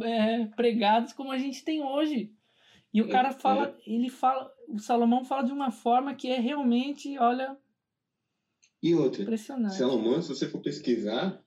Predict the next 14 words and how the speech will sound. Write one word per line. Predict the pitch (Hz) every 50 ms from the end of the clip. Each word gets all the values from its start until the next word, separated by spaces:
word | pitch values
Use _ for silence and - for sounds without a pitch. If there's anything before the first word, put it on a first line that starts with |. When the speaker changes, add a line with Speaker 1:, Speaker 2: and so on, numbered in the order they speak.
| _
Speaker 1:
Ah. | - 170 170 160 156 - - - - _ -
Speaker 2:
ele | 117 135 151 -
foi | - 185 175 175 185 -
também | - 160 151 151 160 196 202
uma | 196 185 165
das | - -
pessoas | - - 170 160 156 143
mais | 147 139 165 196 202 - - -
ricas, | 165 - - 147 127 123
né? | 123 131 147 151 - _ -
Speaker 1:
É. | 208 185 180 180 170 147 - _ _ _ _ _ _ _ _ _ _
Speaker 2:
Que | - -
já | 117 120 117
existiu. | 113 113 - - - 113 107 101 101 101 -